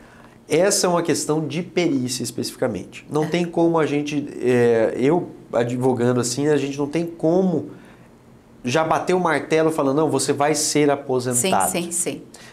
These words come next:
Speaker 1: Isso vai depender muito dos exames médicos que essa pessoa tem, é, das próprios atestados que ela possui, da perícia, das perícias realizadas. Porque existem doença, exi-, eh, doenças, existem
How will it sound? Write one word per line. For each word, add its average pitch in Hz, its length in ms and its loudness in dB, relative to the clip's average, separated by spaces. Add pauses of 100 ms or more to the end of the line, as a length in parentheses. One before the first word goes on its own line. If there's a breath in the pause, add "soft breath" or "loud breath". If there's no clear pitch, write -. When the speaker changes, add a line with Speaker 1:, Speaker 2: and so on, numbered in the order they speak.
(140 loud breath)
Speaker 1:
Isso - 200 -2
vai 165 100 2
depender 165 400 2
muito 160 420 -2
dos 117 220 -4
exames 110 380 -4
médicos 123 560 0
que - 60 -8
essa - 140 -8
pessoa 107 300 -8
tem, 113 420 -4 (360 loud breath)
é, 107 240 2
das 120 260 0
próprios 151 840 0
atestados 123 760 0
que - 80 -6
ela 110 100 -2
possui, 139 580 0
da 160 320 0
perícia, 160 720 -2
das 143 180 0
perícias 143 560 -2
realizadas. 120 800 -2 (440 loud breath)
Porque 190 220 2
existem 208 920 2
doença, 117 720 2
exi-, 113 400 -4
eh, 110 220 2
doenças, 117 640 0
existem 147 840 0